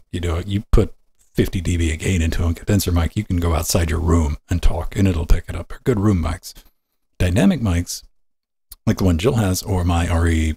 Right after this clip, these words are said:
twenty-seven N D, those work on a voice engine, you know, so it's actually sound pressure moving coils inside to do that.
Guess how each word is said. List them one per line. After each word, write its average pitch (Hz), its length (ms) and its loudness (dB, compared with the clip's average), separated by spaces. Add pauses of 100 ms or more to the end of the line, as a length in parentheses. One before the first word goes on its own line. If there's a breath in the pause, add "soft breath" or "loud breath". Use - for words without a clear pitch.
twenty-seven 90 480 0
N 80 160 0
D, 120 300 0 (600)
those 123 180 4
work 117 200 2
on 98 80 2
a 87 40 2
voice 92 280 -2
engine, 87 420 -4
you 92 160 -4
know, 87 200 -2
so 85 240 -4 (140)
it's 104 220 0
actually 87 400 -2
sound 90 280 0
pressure - 280 0
moving 85 520 0 (300)
coils 82 400 0
inside 87 440 -4
to 92 100 -6
do 87 160 0
that. 82 240 -4